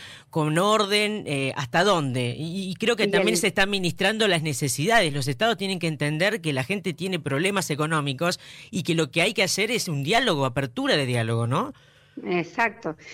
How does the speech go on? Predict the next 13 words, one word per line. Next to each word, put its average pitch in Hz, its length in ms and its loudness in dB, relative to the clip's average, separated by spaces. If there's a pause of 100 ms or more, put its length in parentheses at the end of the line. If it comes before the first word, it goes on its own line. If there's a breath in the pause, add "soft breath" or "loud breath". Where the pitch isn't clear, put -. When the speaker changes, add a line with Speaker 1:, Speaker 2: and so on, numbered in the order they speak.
(240 loud breath)
Speaker 2:
exacto. 190 560 0
Y 196 140 4
el, 175 220 2
y 180 100 0
la 175 140 0
protesta 202 440 0
social 220 340 -2
también 226 320 4
es - 160 0
un 175 160 2
derecho, 165 480 2
entender 170 540 2
eso, 208 300 4